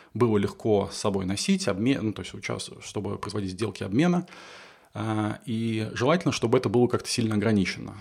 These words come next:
То есть если мы, допустим, договоримся, что у нас в качестве денег выступают листья берёзы, то каждый может пойти в лес, на-, нарвать себе листьев берёзы, и,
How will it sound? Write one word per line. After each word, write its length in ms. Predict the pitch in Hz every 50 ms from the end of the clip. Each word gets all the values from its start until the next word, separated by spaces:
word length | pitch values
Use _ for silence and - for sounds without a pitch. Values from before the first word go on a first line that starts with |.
| -
То 80 | - -
есть 120 | 104 -
если 200 | 113 107 - 113
мы, 220 | 107 101 101 107 110
допустим, 360 | 104 107 104 101 - - 104
договоримся, 460 | 95 104 110 113 113 110 98 - -
что 320 | 104 - - - 107 104 98
у 60 | 98
нас 320 | 98 101 95 - - - -
в 60 | -
качестве 280 | - 107 - - 113
денег 240 | 107 110 107 101 - -
выступают 840 | 92 92 95 101 101 - - 107 - 113 110 98 98 - - - - - - -
листья 360 | 123 107 117 113 - - 107
берёзы, 480 | 98 110 117 135 165 190 180 147 117 - - - - - - - - - - _ _ _ -
то 80 | 120
каждый 260 | - 135 123 120 117
может 220 | 113 107 107 - -
пойти 200 | 113 107 - -
в 40 | 110
лес, 220 | 120 147 165 - -
на-, 180 | 123 110 110
нарвать 320 | 104 101 110 113 117 107 104
себе 220 | - - 95 104
листьев 380 | 101 120 127 - - 98 90 -
берёзы, 440 | 113 113 135 151 170 147 117 110 98
и, 400 | 98 98 101 101 101 98 98 98